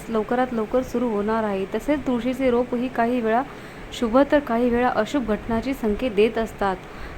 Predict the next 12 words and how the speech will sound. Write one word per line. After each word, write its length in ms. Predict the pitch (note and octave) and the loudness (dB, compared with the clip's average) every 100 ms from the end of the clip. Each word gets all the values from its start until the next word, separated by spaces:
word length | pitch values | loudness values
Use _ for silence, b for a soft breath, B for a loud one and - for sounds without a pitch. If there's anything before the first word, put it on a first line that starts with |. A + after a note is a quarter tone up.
| - | -2
ते 120 | D4 D#4+ | 4 6
आज 220 | C#4+ C4 | 6 6
आपण 280 | A#3+ B3 B3+ | 2 2 0
या 120 | B3 | 2
व्हिडिओमध्ये 540 | A#3 A3+ A3+ A3+ A3+ | 2 4 2 2 0
बघूया. 540 | G#3 G3+ A3 A3+ G#3 G3 - | 0 0 0 0 0 0 -4
ते 40 | |
कसे 320 | B3+ A#3+ - | -2 -2 2
आहेत 180 | C#4 C4 C4 | 4 2 0
हे 80 | C4 | -2
जाणून 400 | A3+ G#3+ A#3 B3 | 0 -2 0 0
घेऊया. 460 | G#3 A3 G#3+ F#3 | 0 0 0 -2